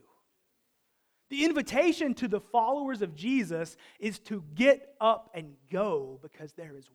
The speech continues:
work to be done. So if you're here today and you're a Christian, you're a follower of Jesus, you're a part of Redeemer or you're part of another church, either way, what this Resurrection Sunday says is we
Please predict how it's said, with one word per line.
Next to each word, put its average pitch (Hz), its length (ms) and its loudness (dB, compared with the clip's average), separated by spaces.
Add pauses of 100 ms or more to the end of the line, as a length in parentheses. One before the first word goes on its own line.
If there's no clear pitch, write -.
work 160 460 -16 (240)
to - 80 -20
be 127 180 -20
done. 151 220 -20 (1500)
So 208 80 0
if 190 100 0
you're 330 140 2
here 320 160 2
today 196 320 -2
and 180 80 -10
you're 220 140 -10
a 175 40 -18
Christian, - 420 -20 (540)
you're 226 160 -4
a 202 60 0
follower 202 460 -4
of 151 120 -14
Jesus, - 560 -20 (220)
you're 196 140 -2
a - 20 0
part 220 260 0
of 196 80 -6
Redeemer 202 540 -2
or 175 40 -6
you're 202 140 -6
part 220 240 -4
of 185 80 -6
another 190 240 -6
church, 139 400 -16 (500)
either 269 300 4
way, 175 400 0 (280)
what 170 380 0
this 302 320 2 (140)
Resurrection 226 840 2
Sunday 254 760 2
says 180 720 2 (180)
is 202 300 2 (200)
we 294 540 6